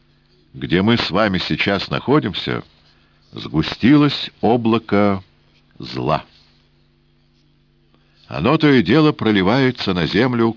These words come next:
кровавым дождем. Эту железную тучу не уносит ветром, ее будто удерживает здесь некий магнит.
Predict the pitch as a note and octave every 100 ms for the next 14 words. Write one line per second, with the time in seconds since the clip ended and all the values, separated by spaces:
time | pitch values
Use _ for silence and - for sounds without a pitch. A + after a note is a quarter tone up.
0 | - - C#2 C#2 F2 A2 G#2+ F#2 - C#2+
1 | C#2 C2 E2 F2 C2 D#2+ A1+ - _ _
2 | _ _ _ _ _ _ _ _ - C2+
3 | D#2 F2+ A#2 A2 A2+ G#2+ - D3+ F3+ -
4 | D3 A#2+ - _ _ _ C2 D#2 F#2 A#2+
5 | D#3 - C3+ A2+ B2+ A2+ D#2+ B1+ - _
6 | _ _ _ _ _ _ - C#2 D2 F#2
7 | G2+ A2 A2 _ G2 F#2 D2 G#2+ A#2 A#2
8 | G#2+ G#2+ G2 C#2+ E2 G#2 - C2+ E2+ -
9 | - D#2 C#2 C#2+ B1+ B1+ - _ -